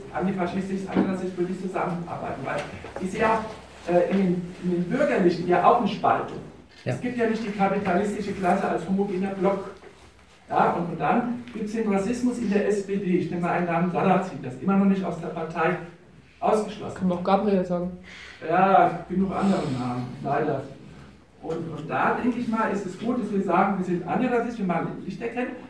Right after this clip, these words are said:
Speaker 1: aber wir stellen trotzdem in unseren Bündnissen, mit unseren Bündnispartnern im Diskurs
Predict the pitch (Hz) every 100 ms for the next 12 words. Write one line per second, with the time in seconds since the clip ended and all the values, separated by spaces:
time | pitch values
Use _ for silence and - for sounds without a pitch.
0 | - 175 214 214 196 - 185 220 - 170
1 | - 240 262 202 - 180 170 165 170 -
2 | - 214 269 294 - - 202 185 180 -
3 | - 160 170 196 - 196 214 196 165 165
4 | 160 - 151 151 -